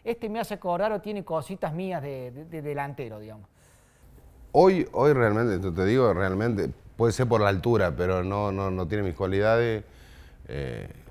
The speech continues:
Speaker 2: eh, el chico Melano, pero es grandote, nomás que es mucho más rápido que yo, es derecho.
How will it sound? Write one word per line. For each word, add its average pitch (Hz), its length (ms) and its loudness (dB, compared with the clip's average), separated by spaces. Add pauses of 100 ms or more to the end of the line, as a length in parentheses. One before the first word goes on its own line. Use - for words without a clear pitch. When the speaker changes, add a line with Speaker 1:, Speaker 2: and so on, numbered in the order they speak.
(1080)
Speaker 2:
eh, 71 340 -8
el 69 140 -8
chico 98 260 -6
Melano, 113 720 0
pero 90 180 -2
es 98 80 0
grandote, 110 560 0
nomás 95 220 -2
que 85 60 -2
es 87 40 -2
mucho 90 240 -6
más 85 140 -2
rápido 85 280 -4
que 90 120 -2
yo, 104 160 0
es 90 60 0
derecho. 92 560 -2